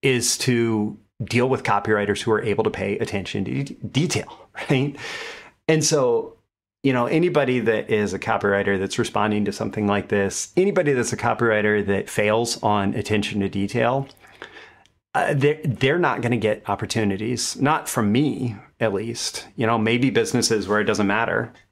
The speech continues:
um, will, but not from me. And yeah, I'm being grumpy, but, um, the reality is that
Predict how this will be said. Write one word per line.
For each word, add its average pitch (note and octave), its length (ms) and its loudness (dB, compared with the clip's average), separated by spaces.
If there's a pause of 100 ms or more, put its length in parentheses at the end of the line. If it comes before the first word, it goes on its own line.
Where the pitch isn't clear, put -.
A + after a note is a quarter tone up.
(100)
um, G2+ 340 -4 (240)
will, A2 280 2
but G#2 280 0 (220)
not C3+ 220 0
from D3 160 0
me. A#2+ 320 0 (840)
And E3+ 140 4
yeah, - 160 0 (560)
I'm D#3 120 2
being D#3 200 2
grumpy, A#2 420 -2 (160)
but, A2 460 0 (220)
um, G2+ 340 0
the A#2+ 140 -2
reality A2+ 640 2
is G2+ 480 -2
that A2 260 -2